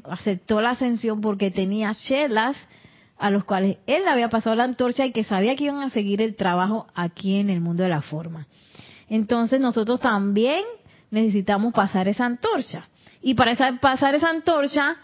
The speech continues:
lastimosamente no puede ser así virtual. La antorcha no es virtual, la antorcha es presencial.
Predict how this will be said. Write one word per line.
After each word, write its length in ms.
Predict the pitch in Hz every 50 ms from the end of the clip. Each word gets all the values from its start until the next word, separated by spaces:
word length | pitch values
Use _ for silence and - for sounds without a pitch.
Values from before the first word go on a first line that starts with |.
| - - - - _ _ -
lastimosamente 880 | 214 233 240 - 240 226 226 233 269 262 269 269 262 262 247 240 269 262
no 160 | 262 254 226
puede 180 | 233 247 247 240
ser 200 | - 247 240 240
así 600 | 233 226 - 240 233 240 233 214 190 170 160 156 - _ _ _ _ _ _ _ _ _ - - - - _ _ _ -
virtual. 640 | 196 220 202 175 - - 202 190 120 110 135 175 - _ _ _ _ _ - - _ -
La 140 | 196 196 196
antorcha 360 | 196 185 208 214 214 233 220
no 60 | 220
es 100 | 226 226
virtual, 460 | 214 220 202 196 180 - 208 180 170
la 60 | 170 160
antorcha 480 | 170 - _ _ - 220 214 - - 220
es 60 | 202
presencial. 680 | - 196 208 - 175 165 175 - - 262 - - -